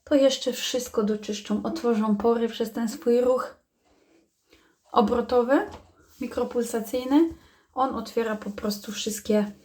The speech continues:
pory, zanieczyszczenia. Teraz tym otwarliśmy dodatkowo jeszcze tą ampułką pierwszą, uaktywniliśmy limfę, co otwarło nam pory w skórze. A teraz nakładamy tą zieloną, która ma już składniki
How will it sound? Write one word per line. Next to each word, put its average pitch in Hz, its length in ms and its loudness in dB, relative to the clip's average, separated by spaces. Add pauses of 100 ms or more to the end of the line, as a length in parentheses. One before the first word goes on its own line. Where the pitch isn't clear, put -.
(720)
pory, 226 280 4
zanieczyszczenia. 220 840 0 (320)
Teraz 240 300 -2
tym 226 240 0
otwarliśmy 214 600 -2
dodatkowo 214 600 0
jeszcze 226 400 -2 (600)
tą - 200 0
ampułką 208 480 0
pierwszą, 285 520 0
uaktywniliśmy 214 1000 0
limfę, 254 600 4
co - 180 -2
otwarło 220 540 -4
nam 214 300 0 (160)
pory 233 300 0
w 226 60 -12
skórze. 233 380 -4 (600)
A 208 80 -4
teraz 285 340 0
nakładamy 220 760 -4 (400)
tą 240 160 0
zieloną, 202 460 0
która 214 260 -4
ma 220 180 2
już 208 120 -10
składniki 214 600 -6